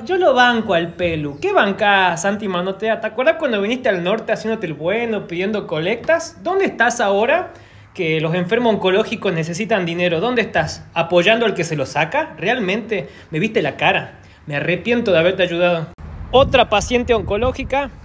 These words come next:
se fue de este mundo porque le sacaron el remedio. Mirá vos, ¿dónde estás vos, amigo? Tanto que te hacías el bueno, no, ahora, ahora no juntás ni un peso, ¿no? ¿Realmente apoyás que Milei ayude a Ucrania y no a los enfermos oncológicos?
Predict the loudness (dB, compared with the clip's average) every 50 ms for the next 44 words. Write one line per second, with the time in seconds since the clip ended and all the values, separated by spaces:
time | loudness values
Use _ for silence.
0 | -20 -20 -18 -10 -4 -4 -4 -2 2 4 4 4 4 2 0 0 2 2 2 2
1 | 2 2 2 0 0 0 0 0 0 0 -2 -2 -2 -2 -2 -4 -6 -4 0 2
2 | 2 2 2 -2 -2 -2 -4 -2 -2 -2 -2 -2 -2 -4 -4 -6 -2 0 2 2
3 | 2 0 0 0 0 0 0 0 2 2 2 4 4 2 2 2 0 0 0 0
4 | -2 -2 -4 -12 -16 -6 -4 -2 -2 -2 -2 -2 -2 -2 -4 -2 -2 -2 -2 -2
5 | -4 -4 -2 -2 0 0 -2 -4 -4 -6 -8 -10 -6 0 2 2 2 2 0 2
6 | 2 0 0 0 -2 -2 0 2 2 2 0 -2 -4 0 2 2 2 2 -2 -4
7 | -4 -4 -4 -6 -8 -12 -20 -20 -20 -14 -10 0 4 4 6 6 6 4 4 4
8 | 2 4 2 4 4 4 2 2 0 0 0 0 2 2 0 0 -4 -12 -18 -8
9 | -4 -4 -2 0 -2 0 2 2 2 2 2 2 2 2 2 0 -2 -2 -4 -6
10 | -8 -6 -2 0 2 2 2 2 0 0 -2 -4 -4 -2 -2 -4 -2 -2 0 0
11 | 0 -2 -4 -8 -4 -4 -6